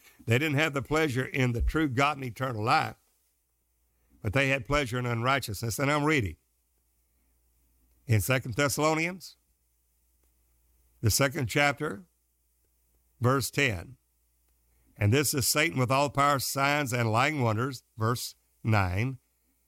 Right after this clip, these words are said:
This is Satan with all power and signs and lying wonders, saying, "Let us go after other gods," not giving Jesus the glory of the Father.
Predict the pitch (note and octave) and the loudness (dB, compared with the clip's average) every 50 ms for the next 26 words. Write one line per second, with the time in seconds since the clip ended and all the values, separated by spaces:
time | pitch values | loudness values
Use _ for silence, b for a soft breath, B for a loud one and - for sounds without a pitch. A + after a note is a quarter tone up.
0 | _ _ - B2+ B2 B2 - C#3 C3+ C3+ A#2 - - - - C#3 C#3 D#3 E3 D#3+ | _ _ -2 -2 0 0 2 2 2 2 2 2 0 0 2 2 0 0 -2 -4
1 | D#3 D#3 D#3 G3 A3+ - G#2+ G#2+ G#2+ F#2+ - - C3 B2 C3 C#3 D3+ E3 C#3+ - | -8 -10 -10 -10 -8 -4 -2 -2 -2 -2 -2 0 2 2 4 4 2 2 0 0
2 | - C#3+ C3 A2 G#2 G#2+ A#2 C#3 F#3+ A3 G3+ - _ _ _ _ _ _ _ _ | 0 2 4 4 4 4 4 2 0 0 -4 -8 _ _ _ _ _ _ _ _
3 | _ _ _ _ _ _ _ _ _ _ - B2 B2 C3 C3 A2+ - - - D#3+ | _ _ _ _ _ _ _ _ _ _ 0 0 2 2 2 0 -2 0 2 2
4 | D#3+ C#3 B2 A#2+ C3+ D3+ C#3 G#2 B2 A#2 A2 G#2+ A2 A2+ C3+ F3+ G3+ F#3 F3+ D#3+ | 4 4 2 2 0 0 0 0 2 2 2 0 0 2 2 4 4 4 2 2
5 | C3 A2+ G#2+ G#2 G2 F#2 A2 C3+ D#3+ D3+ - - - _ _ _ _ _ _ _ | 4 4 4 4 4 2 2 2 2 0 -2 -8 -12 _ _ _ _ _ _ _
6 | _ _ _ _ _ _ _ _ _ _ _ _ _ _ - - - G#2+ F#2+ F2 | _ _ _ _ _ _ _ _ _ _ _ _ _ _ -8 0 2 2 2 4
7 | F#2 G2 G#2+ A2+ - - - A2+ G#2+ G#2 G#2 - A2+ G#2+ A2+ C#3 C3 B2+ A2 G2+ | 2 2 2 0 -2 0 2 2 2 2 2 2 2 2 2 2 2 2 2 2
8 | G2 G#2+ B2+ C3 - _ _ _ _ _ _ - - G2 A2 - A#2 B2 C3+ C#3 | 0 -2 -4 -8 -14 _ _ _ _ _ _ -4 0 0 0 0 2 0 0 0
9 | D3+ D3 A#2+ G2 C3+ C3+ B2+ A#2+ C3+ C#3 C#3 A#2 - - B2 G#2 G#2 A#2 A2 B2 | 0 -4 -2 0 0 0 0 -2 -4 -6 -6 -6 -6 -4 -4 0 0 2 2 2
10 | C3 C#3+ D#3 D#3 D#3 B2 C#3+ C3 A#2+ A2 G#2 B2+ F#3+ | 2 2 2 0 0 0 2 2 2 2 0 -4 -10